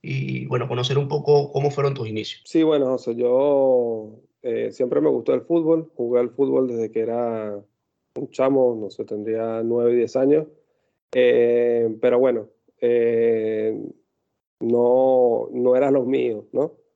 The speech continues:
Speaker 2: Eh, a, a nivel de, de profesión, pero sí, a nivel amateur me gustó muchísimo, siempre, siempre fue una pasión, siempre seguía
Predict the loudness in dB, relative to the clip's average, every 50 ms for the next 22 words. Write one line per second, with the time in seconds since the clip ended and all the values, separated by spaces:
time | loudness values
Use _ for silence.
0 | -6 -2 0 0 0 0 -2 -4 -4 -6 -6 -6 -4 -4 -2 0 0 0 0 -2
1 | 0 2 4 4 6 4 4 2 2 0 -2 -2 -4 -4 -4 -6 -4 -4 -4 -2
2 | 2 2 2 2 2 -2 -6 _ _ _ _ _ _ _ _ _ _ _ _ 2
3 | 2 4 4 4 4 4 4 4 2 2 2 2 2 2 2 2 2 2 2 2
4 | 0 2 0 0 0 0 -2 -2 -2 -2 -2 0 0 -2 0 -2 -2 -2 0 0
5 | 2 2 2 2 2 0 0 0 2 2 4 4 4 4 4 2 2 0 -2 -4
6 | -2 -4 -4 -2 0 -2 0 2 0 0 0 -2 -4 -2 0 0 2 2 2 2
7 | 0 0 0 0 -2 -4 -4 -4 -2 0 0 0 0 0 0 -2 -4 -4 -8 -10